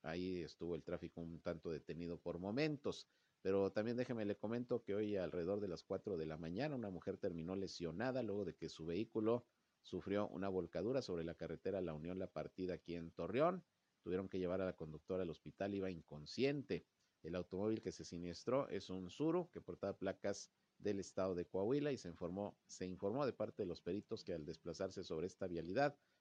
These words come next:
la conductora perdió el control del volante y se impactó contra el muro de contención y la unidad terminó volcada sobre su toldo. Acudieron los cuerpos de emergencia y, bueno, se llevaron a la mujer, le decía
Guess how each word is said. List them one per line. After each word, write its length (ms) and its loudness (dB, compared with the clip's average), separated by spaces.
la 100 -6
conductora 520 -2
perdió 200 0
el 100 -2
control 500 -2
del 260 -4
volante 400 0
y 80 -6
se 140 -8
impactó 520 -4
contra 260 -8
el 80 -6
muro 200 -2
de 80 -2
contención 720 -2
y 80 -12
la 120 0
unidad 280 0
terminó 580 -4
volcada 500 -4
sobre 360 -8
su 220 -14
toldo. 580 4
Acudieron 360 0
los 120 -6
cuerpos 360 -2
de 80 -8
emergencia 500 -2
y, 40 0
bueno, 220 -2
se 140 -10
llevaron 260 -4
a 60 -6
la 120 -8
mujer, 380 -2
le 100 -6
decía 400 -4